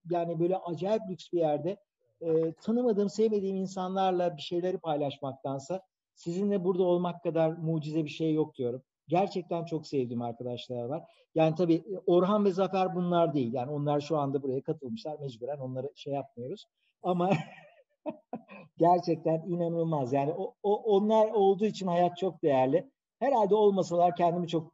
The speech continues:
çok kötü hisseder, çok yalnız hissederdim, biliyor musun? Öyle yani, iyi ki var diyeceğim arkadaşlarım var.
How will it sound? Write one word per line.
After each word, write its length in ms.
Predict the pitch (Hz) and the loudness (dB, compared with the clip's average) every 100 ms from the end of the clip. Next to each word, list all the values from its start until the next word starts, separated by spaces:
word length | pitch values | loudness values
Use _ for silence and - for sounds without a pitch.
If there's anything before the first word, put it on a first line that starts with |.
| _ | _
çok 300 | - 185 - | -4 -4 -2
kötü 220 | 135 135 | -6 -6
hisseder, 360 | 117 - 120 120 | -10 -4 -4 0
çok 240 | 180 170 | -2 2
yalnız 300 | 170 127 113 | 2 2 -2
hissederdim, 600 | 113 - 117 117 110 117 | -8 -6 -4 -4 -6 -8
biliyor 200 | 120 160 | -4 -4
musun? 260 | 123 - 120 _ _ _ _ | -6 -10 -16 _ _ _ _
Öyle 240 | 180 170 135 | 4 6 6
yani, 380 | 135 139 139 - _ _ _ | 2 0 -4 -8 _ _ _
iyi 200 | 165 147 | 2 2
ki 180 | 156 139 | 0 2
var 300 | 139 143 135 | 4 2 -2
diyeceğim 440 | 127 117 139 147 | -8 -4 -4 0
arkadaşlarım 720 | 135 131 131 123 - 120 117 | -2 0 -2 -2 -2 -4 -4
var. 100 | 104 | -6